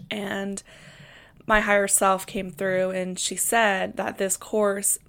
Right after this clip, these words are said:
is very powerful. And so if you are looking to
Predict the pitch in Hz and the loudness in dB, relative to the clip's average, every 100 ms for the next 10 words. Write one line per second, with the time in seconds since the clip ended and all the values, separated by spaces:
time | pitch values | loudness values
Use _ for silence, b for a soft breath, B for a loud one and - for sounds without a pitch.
0 | _ - 240 214 190 190 185 185 - - | _ -2 0 0 -2 -4 -4 -6 -4 -2
1 | - - - - - 202 202 - - - | -2 -4 -8 -8 -8 -8 0 0 0 -2
2 | - 202 - _ _ - - - _ - | -4 -6 -12 _ _ -20 -18 -18 _ -20
3 | B B B B - 247 208 214 254 302 | B B B B 0 0 2 0 2 2
4 | 214 196 220 226 - 226 220 220 220 | 0 -2 -6 -6 -6 -6 -4 -4 -8